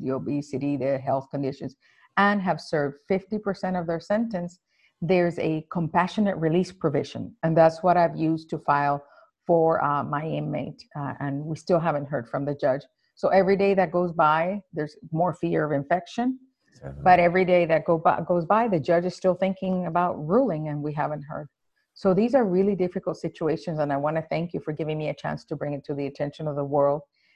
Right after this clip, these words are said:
Speaker 1: And, uh, I'm happy to always engage in discussions with, uh, folks in Nicosia because, uh, about these issues, 'cause we can all learn from each other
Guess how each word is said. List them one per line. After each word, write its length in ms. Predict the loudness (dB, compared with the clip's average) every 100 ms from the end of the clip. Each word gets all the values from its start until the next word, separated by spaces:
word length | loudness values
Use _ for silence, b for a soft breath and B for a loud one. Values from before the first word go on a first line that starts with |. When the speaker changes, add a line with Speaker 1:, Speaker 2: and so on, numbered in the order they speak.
| _ -2
Speaker 1:
And, 420 | 0 0 0 2
uh, 180 | 0 0
I'm 120 | -4
happy 380 | -2 -2 0 -4 -4
to 200 | -6 -8 -6
always 340 | -2 0 0 -2
engage 460 | -4 -2 -4 -4
in 80 | -8
discussions 640 | -8 -12 -6 -6 -4 -8 -6
with, 180 | -8 -8 -4
uh, 200 | -4 -4 -4
folks 220 | -6 -4
in 140 | -6 -6
Nicosia 640 | -8 -12 -12 -8 -6 -6 -10 b b _ -8 -4
because, 520 | 0 4 4 4 0
uh, 160 | 0 2
about 280 | 0 0
these 160 | -2 -6
issues, 220 | -10 -10 -12
'cause 160 | -6
we 100 | -6
can 160 | -2 -2
all 220 | 0 0
learn 220 | -2 -6
from 180 | -6 -8
each 160 | -8 -8
other 260 | -8 -10